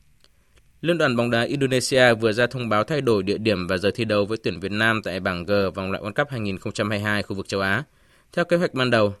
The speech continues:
trận đấu giữa hai đội vào ngày mười lăm tháng mười sẽ diễn ra tại sân Bung Karno của Jakarta.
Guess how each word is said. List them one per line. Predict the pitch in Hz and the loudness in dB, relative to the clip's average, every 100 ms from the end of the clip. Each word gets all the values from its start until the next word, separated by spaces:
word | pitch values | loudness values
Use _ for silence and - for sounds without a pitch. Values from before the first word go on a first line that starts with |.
| _ | _
trận | - 107 | -8 0
đấu | 107 | 0
giữa | 107 127 | 2 -2
hai | 143 120 | -2 -2
đội | 113 95 | -2 0
vào | 98 | -2
ngày | 95 95 | -2 -2
mười | 95 95 | -2 -2
lăm | 110 107 | -4 -4
tháng | 104 98 | -6 -4
mười | 117 107 - _ - - | 0 0 -2 _ -20 -10
sẽ | 127 | -4
diễn | 139 147 | -2 -2
ra | 147 131 | 0 0
tại | 117 98 | 0 -2
sân | - 110 | -2 -2
Bung | 104 104 | -2 -4
Karno | 117 120 113 | -4 0 0
của | 98 | 0
Jakarta. | 98 110 107 - 107 | -2 0 0 2 2